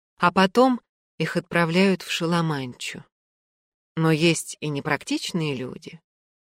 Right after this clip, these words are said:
которые отрицают всю эту гротескную систему.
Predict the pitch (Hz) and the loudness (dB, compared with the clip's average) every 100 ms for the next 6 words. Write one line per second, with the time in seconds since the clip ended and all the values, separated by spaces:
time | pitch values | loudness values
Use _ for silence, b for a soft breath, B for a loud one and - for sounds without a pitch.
0 | _ - - 131 131 143 - 165 - 262 | _ -14 -6 0 2 2 2 0 0 -2
1 | 320 240 160 - - 156 139 151 151 160 | 0 0 -2 -10 -2 -2 0 -2 0 0
2 | 156 135 - 135 131 - - - 127 113 | -2 -6 -8 -10 -10 -12 -14 -12 -12 -10
3 | 117 | -14